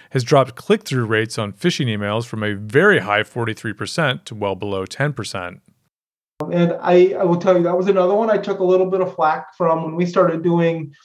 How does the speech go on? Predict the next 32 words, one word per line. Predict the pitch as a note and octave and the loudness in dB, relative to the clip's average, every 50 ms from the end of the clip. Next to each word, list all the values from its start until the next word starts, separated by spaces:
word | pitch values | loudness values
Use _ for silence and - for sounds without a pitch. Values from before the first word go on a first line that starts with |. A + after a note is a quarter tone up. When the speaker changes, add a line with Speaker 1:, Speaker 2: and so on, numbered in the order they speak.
| _ _ _ _ _ _ _ - | _ _ _ _ _ _ _ -6
Speaker 2:
uh, | F3 E3+ D#3+ D#3+ D#3+ D#3+ - - | -4 -2 -2 -2 -4 -6 -8 -6
you | - F3 | -6 -4
know, | E3 D#3 C#3+ | -4 -4 -6
phishing | C#3 - G3+ F#3 - G#3 G3 F3+ | -2 -2 -2 0 0 0 0 0
campaigns | F3 F3 F3+ F#3 F3+ F3 F3+ F3+ F3 F3 F3 F3+ F3+ F3+ F#3 F3 | 0 2 4 4 4 2 2 0 2 2 2 2 2 2 0 0
and | F3+ E3+ C#3+ | 0 -2 0
things | D#3 F3 F3 F3 F3 | 0 0 0 2 2
like | D#3+ D#3 - - | 0 0 0 0
that, | D#3 D#3+ F#3 A#3 A#3 F3 - - | 2 2 4 4 4 2 0 -2
that, | D#3+ D#3+ E3 E3+ - | -4 -8 -10 -10 -8
you | G3+ G3 | -6 -6
know, | F#3 | -4
people | F#3 A#3 A#3 A3 A3 A3+ | -2 -2 -2 0 0 0
weren't | A3 F3 C3+ | 0 0 -2
happy, | C#3+ D#3 D#3 D#3 - B3 C4 D4 D4+ - - _ _ _ _ - - _ _ _ - | -2 -2 -4 -4 -2 0 0 0 0 -2 -6 _ _ _ _ -20 -20 _ _ _ -6
um, | F#3+ F#3 F3+ F3 E3+ | -2 -2 0 2 2
because, | F3 E3+ - F#3 F3+ D3 D3 - - - - | 0 2 2 2 2 2 0 -6 -10 -6 -4
uh, | F3+ E3+ D#3+ D#3+ | 0 0 0 0
you | E3+ F3 | 0 -2
know, | E3 D#3 D#3+ E3+ - - - _ | -2 0 0 -2 -2 -4 -8 _
it, | - G3 G3 A3+ - - | 0 2 2 2 -2 -6
it | - A3 G#3 F#3 | -4 0 2 4
added | F#3 F3 F3 F3 F3+ F3+ F3+ F#3 F3 | 4 4 4 4 2 2 0 -2 -6
s-, | - - - - G3+ G3 F#3 F3 F3 F3 - | -8 -12 -18 -14 -8 -2 0 0 0 0 -2
time | - F#3 F3+ F3+ F3+ | -2 0 2 2 2
to | F#3 F#3+ | 2 4
their | G3 G3 F#3 | 4 4 4
day. | D#3 E3 E3+ G3+ A3+ G#3 | 4 2 2 4 4 4
You | E3+ D#3+ D#3+ | 4 2 0
know, | D#3+ E3 D#3+ E3 E3 E3+ D#3+ - - - - - | -4 -4 -4 -4 -6 -8 -8 -12 -14 -14 -14 -14
should | - - F#3 F3+ F3 | -6 -2 2 4 4
I | F3+ F3 F3+ F#3+ F#3 - | 4 4 2 0 -6 -12